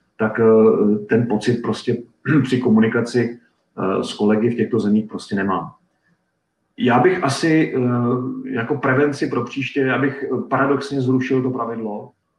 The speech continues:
Eh, myslím si, že už, eh, se ukazuje, že to pravidlo je přežité, pochází z dob, kdy hodnocení téměř každého druhého utkání začínalo ve stylu: "Rozhodčí na nás poškodili, rozhodčí udělali tohle, neudělali tohle." A, eh,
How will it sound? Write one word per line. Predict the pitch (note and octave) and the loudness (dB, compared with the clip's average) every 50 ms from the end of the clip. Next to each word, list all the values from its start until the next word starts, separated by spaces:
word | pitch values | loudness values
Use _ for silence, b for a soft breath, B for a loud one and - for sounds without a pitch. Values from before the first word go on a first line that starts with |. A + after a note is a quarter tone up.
| _ _ _ - | _ _ _ -8
Eh, | - A2 A2 | -6 -4 -2
myslím | A2 A#2 A#2+ A#2 C3 C#3 B2+ | -2 -2 -2 -2 -2 -2 -2
si, | B2 B2 | -2 -2
že | C3+ | -2
už, | C3+ - - - - - | -2 -2 -2 -4 -2 0
eh, | C3 B2 B2 B2 C#3+ - | 2 2 2 2 0 -2
se | - D3+ | -2 -2
ukazuje, | C#3+ C3 B2+ C3+ B2 B2 B2 B2 A#2+ | -2 -2 0 -2 -2 0 0 0 0
že | A#2+ | 0
to | A#2+ C3 | -2 -4
pravidlo | B2 A#2 A2+ A2+ A#2 A#2 B2 | -2 -2 -2 -2 -2 -2 -2
je | B2 B2 | -2 -4
přežité, | - - A2+ A2+ A#2+ A#2 - A#2 A#2 A2+ | -4 -8 -10 -10 -8 -6 -6 -6 -6 -8
pochází | - - - A2 A2+ A2 A2+ A#2+ | -8 -8 -6 -4 -4 -2 -2 -4
z | A#2 A2 | -6 -4
dob, | G2 A2+ A2+ | -4 -4 -4
kdy | A#2 G#2+ A2+ A2 A#2 A2+ A2+ A2+ A2+ A2 - | -2 -2 -2 0 0 2 2 2 0 0 -2
hodnocení | - A2 A2+ A2+ B2+ B2 B2 - B2 B2+ B2+ C3 C3 B2+ - - - _ | -2 -2 0 0 0 0 0 -2 -2 0 2 0 0 0 -4 -10 -12 _
téměř | - A#2 A#2+ C3 B2+ B2+ - | -4 0 0 2 0 0 0
každého | B2 A2 G#2+ A2+ A#2+ C3 | -2 -2 -2 0 2 2
druhého | B2+ A2+ A#2+ A#2+ A#2+ B2+ - | 2 2 2 2 2 2 0
utkání | - - - B2 A2+ A#2 A#2 B2 B2+ | 0 -4 -4 -2 -2 0 0 0 0
začínalo | B2+ B2 A#2 - - B2+ B2 A#2+ B2 B2 A#2+ - B B B B _ | 0 0 -2 -4 -4 -4 -2 0 0 0 -2 -4 B B B B _
ve | - G2 A2+ | -6 -4 -4
stylu: | A2 - - - C3 B2+ B2+ B2+ B2+ B2+ C3 - - _ _ _ _ _ _ _ _ _ _ _ - | -4 -4 0 2 4 4 6 6 4 2 0 -4 -10 _ _ _ _ _ _ _ _ _ _ _ -8
"Rozhodčí | A2 B2 B2+ B2 C3 C3 B2+ - C3 B2+ | -4 -2 0 2 2 0 0 0 0 0
na | B2 | 0
nás | A2+ A#2 A#2+ - | 0 -2 -4 -4
poškodili, | - A#2 A2 - - B2+ A2+ B2 B2 B2+ | -6 -6 -6 -4 -4 -2 0 0 2 2
rozhodčí | B2 A2+ G#2+ B2 B2 - - B2+ | 0 0 -2 -2 -2 -2 -4 -4
udělali | A#2+ A#2 A#2 A2+ A#2 B2 A#2+ | -2 -2 -2 0 0 0 -2
tohle, | A#2+ A#2 A2 A#2 B2 B2 - | -2 -2 -4 -4 -4 -4 -4
neudělali | A#2 B2 - B2+ A2+ A#2+ A2+ A#2 A2+ A2 | -4 -4 -4 -4 -4 -4 -2 -2 -4 -4
tohle." | - G#2 F#2+ G2+ G2+ G2 G2+ - - _ _ _ _ _ _ _ _ _ _ _ _ _ _ _ _ - | -6 -8 -10 -8 -8 -8 -8 -10 -14 _ _ _ _ _ _ _ _ _ _ _ _ _ _ _ _ -2
A, | G#2+ G#2 G2+ G#2 G#2+ G#2+ | 0 2 2 2 2 0
eh, | G#2 | 0